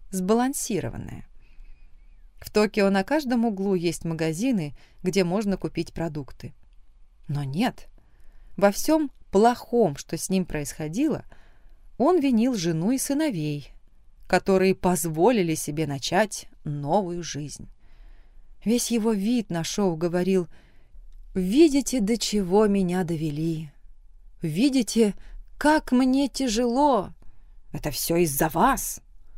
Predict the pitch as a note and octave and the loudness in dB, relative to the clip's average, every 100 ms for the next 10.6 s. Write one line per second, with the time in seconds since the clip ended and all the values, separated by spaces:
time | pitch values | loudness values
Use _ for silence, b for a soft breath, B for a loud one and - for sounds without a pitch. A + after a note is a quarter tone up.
0 | - - - - - - - - - D#4 | -18 -20 -20 -20 -20 -20 -18 -18 -4 0
1 | E4 E4+ D#4 D#4 - E4+ A#3+ B3 A3+ - | 2 2 0 0 4 2 4 0 2 0
2 | G3+ G3 - F3 C#3 - D3+ - - - | -4 -4 -6 -8 -8 -10 -12 -16 -20 -20
3 | - - - G#3 A#3 - A#3 - - C4+ | -20 -20 -4 0 0 -2 -6 -6 -6 -6
4 | D4 - E3 D#3+ E3 E3 F3 E3+ F3+ F3 | -4 -4 -4 -4 -2 -2 -2 0 0 0
5 | - D#3+ - E3 F#3 G#3 - - F3 F3 | -4 -8 -4 -2 0 -2 -6 -6 -2 0
6 | F3+ E3+ D#3 D3+ - G#3 C#4 C#4 b b | 0 0 -4 -6 -2 0 2 -2 b b
7 | b b b b - A3+ C4 E4 F#4 - | b b b b -2 2 4 6 4 2
8 | - A#3 - - A#3 D#4+ - - A3+ G3+ | -2 -4 -6 0 2 2 -2 0 -2 0
9 | F#3 F#3 F3 F#3 F3+ F3+ F#3+ G#3+ G3+ D#4 | 0 0 -2 -4 -2 -2 -2 -4 -2 0
10 | E4 D#3+ - - C3+ | 2 0 -4 -6 -8